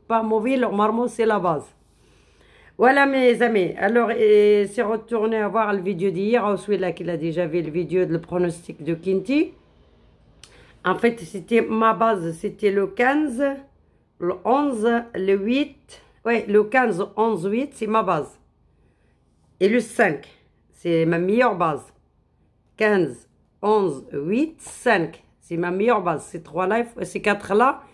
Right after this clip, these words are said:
faut jouer avec celui-là qui va faire le couplet gagnant placé et le deux sur quatre. Ou même les tiercés.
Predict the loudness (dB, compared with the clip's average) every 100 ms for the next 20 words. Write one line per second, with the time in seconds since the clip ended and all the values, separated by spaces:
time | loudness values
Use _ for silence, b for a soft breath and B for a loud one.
0 | B B _ -6 -2 0 0 0 -2 -2
1 | 0 0 0 -2 -2 0 0 -2 -4 -2
2 | 0 2 0 0 -2 -2 -2 -6 -4 -2
3 | 0 0 -6 -6 -4 -4 0 -2 -2 -10
4 | -20 b b b b _ 0 4 4 4
5 | 2 0 -6 -4 -4 -4